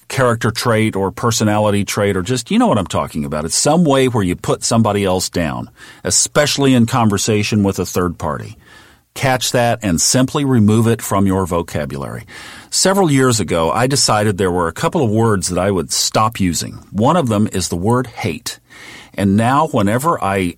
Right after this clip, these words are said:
find myself saying that word, it just resonates in my head like, ooh, like an echo, because I, I wanted to remove that from my vocabulary. Well, in the same way, if you find yourself talking about other people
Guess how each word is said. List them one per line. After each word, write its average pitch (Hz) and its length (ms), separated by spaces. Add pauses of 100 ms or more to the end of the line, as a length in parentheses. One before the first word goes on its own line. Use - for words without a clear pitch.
find 135 500
myself 110 640
saying 127 600
that 120 260
word, 113 600 (440)
it 113 240
just 147 480
resonates 110 960
in 104 140
my 90 160
head 135 340
like, 90 300
ooh, 190 720
like 131 220
an 101 180
echo, - 500 (520)
because 113 300
I, 110 120
I 107 800
wanted 139 380
to 135 80
remove 117 500
that 87 220
from 92 160
my 85 140
vocabulary. 78 880 (240)
Well, 107 180
in 113 100
the 101 60
same 123 280
way, 104 160
if 76 160
you 95 80
find 123 240
yourself 113 360
talking 120 440
about 107 200
other 107 160
people 92 520